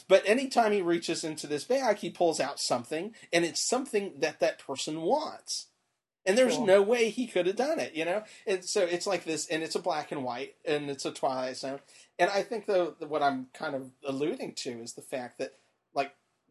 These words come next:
Speaker 1: when I've worked for the company I work for, we, when I worked in the, another program,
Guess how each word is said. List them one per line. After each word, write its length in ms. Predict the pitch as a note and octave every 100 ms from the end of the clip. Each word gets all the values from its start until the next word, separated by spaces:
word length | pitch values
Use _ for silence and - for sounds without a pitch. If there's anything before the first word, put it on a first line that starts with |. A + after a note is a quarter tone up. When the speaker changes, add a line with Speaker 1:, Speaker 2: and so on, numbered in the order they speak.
| _ _
Speaker 1:
when 200 | C#3+ C#3+ D3
I've 220 | D3+ C#3
worked 280 | C#3+ D3+ -
for 280 | - C3 - _
the 120 | C3 B2+
company 320 | C#3+ C3 B2+
I 80 | A#2+
work 260 | B2+ C3+
for, 280 | - B2 A#2
we, 300 | A#2+ C3+ C3 _ _ _
when 200 | C#3+ B2+
I 100 | C3
worked 300 | C3+ B2+ -
in 140 | B2
the, 200 | A#2+ A#2 -
another 320 | B2+ C#3 C3+ A#2 -
program, 600 | E3+ E3+ C#3+ A#2+ A2 A2+